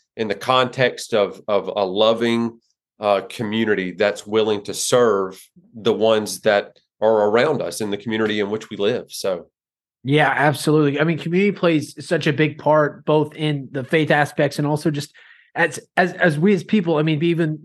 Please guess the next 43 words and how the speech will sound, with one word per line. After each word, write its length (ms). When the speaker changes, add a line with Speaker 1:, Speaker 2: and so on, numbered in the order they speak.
Speaker 2:
the, 140
the 120
non-churchgoer 840
folks, 360
you 80
know, 160
who 100
are, 180
who 60
are 100
living 300
in 240
Virginia 380
Beach 220
and 100
Hampton 320
Roads 300
area. 520
Um, 460
for 100
the, 60
our 160
listeners 380
who 100
don't 160
know, 180
Hampton 320
Roads 240
is 140
a 140
collection 360
of 100
seven 300
cities, 540
um, 280
that 120
I 80
just 320
collectively 460
call 340
Virginia 440
Beach 280
area. 440